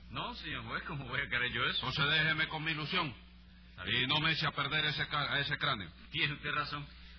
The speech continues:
Speaker 1: ¿Me pongo un peso de multa?
Speaker 2: No, no deje. Oye, estoy contento y no quiero ponerle multas a nadie. Hasta nervioso estoy.
Speaker 1: Está
Speaker 2: ¿No?
Speaker 1: nervioso, ya lo veo.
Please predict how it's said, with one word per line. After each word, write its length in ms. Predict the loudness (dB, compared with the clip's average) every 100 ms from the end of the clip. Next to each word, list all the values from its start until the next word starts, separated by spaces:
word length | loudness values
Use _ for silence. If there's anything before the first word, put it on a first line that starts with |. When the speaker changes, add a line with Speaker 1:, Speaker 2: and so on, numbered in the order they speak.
| 0
Speaker 1:
¿Me 180 | 4 4
pongo 480 | 2 -2 -2 -2 -4
un 160 | -4
peso 280 | -4 -4 -2
de 60 | -4
multa? 260 | -4 -6 -8 -12 -16 -16 -16 -4
Speaker 2:
No, 240 | 2 2
no 160 | 4 2
deje. 200 | 0 0
Oye, 240 | 0 0
estoy 200 | -2 -4
contento 460 | -6 -8 -6 -6 -8
y 20 |
no 140 | -10 -6
quiero 260 | -6 -6
ponerle 340 | -8 -6 -6 -6
multas 320 | -8 -8 -8
a 60 | -6
nadie. 220 | -4 -2
Hasta 220 | -4 -6
nervioso 440 | -8 -8 -8 -8 -8
estoy. 180 | -6 -2
Speaker 1:
Está 120 | -2
Speaker 2:
¿No? 60 |
Speaker 1:
nervioso, 380 | -2 -2 -4 -4
ya 100 | -6
lo 120 | -6 -6
veo. 160 | -8